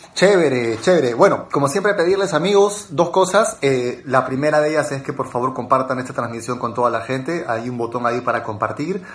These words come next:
También te debe salir la opción de invi-, de invitar a alguna gente para que se pueda conectar. Y la otra es que mientras más, eh, likes le des,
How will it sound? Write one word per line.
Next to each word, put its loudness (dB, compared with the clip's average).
También -2
te -2
debe 0
salir -4
la 0
opción -6
de -6
invi-, -8
de -2
invitar -4
a 0
alguna -4
gente -6
para -4
que -12
se -8
pueda 0
conectar. 0
Y -2
la 6
otra 0
es -8
que -4
mientras -2
más, 0
eh, -4
likes 2
le -2
des, -4